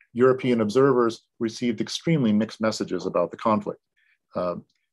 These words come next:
provided by a fairly large number of foreign correspondents covering the war, most of whom adopted a remarkably partisan, uh, approach to the fighting. And, and some of these, uh, some of these, uh, reporters,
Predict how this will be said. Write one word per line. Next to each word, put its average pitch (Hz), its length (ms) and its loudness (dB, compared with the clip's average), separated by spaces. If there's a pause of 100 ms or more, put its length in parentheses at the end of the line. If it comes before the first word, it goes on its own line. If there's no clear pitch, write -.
(220)
provided 104 380 4
by 92 180 2
a 95 60 -2
fairly 110 320 0
large 104 340 2
number 104 220 -4
of 95 80 -6
foreign 101 300 -2
correspondents 90 580 -6
covering 92 320 -4
the 90 80 -8
war, 117 320 0 (600)
most 143 420 2
of 120 120 2
whom 104 420 -2 (440)
adopted 107 460 0
a - 20 -2
remarkably 104 680 0
partisan, 95 800 -4 (100)
uh, 92 100 -6 (100)
approach 98 480 -2
to 95 100 -6
the 87 80 -4
fighting. 92 340 -2 (680)
And, 143 260 -2
and 143 140 -4
some 208 240 2
of 160 120 2
these, 117 280 0 (160)
uh, 98 280 0 (720)
some 131 240 -4
of 113 80 0
these, 101 460 0 (100)
uh, 98 240 0
reporters, 104 760 0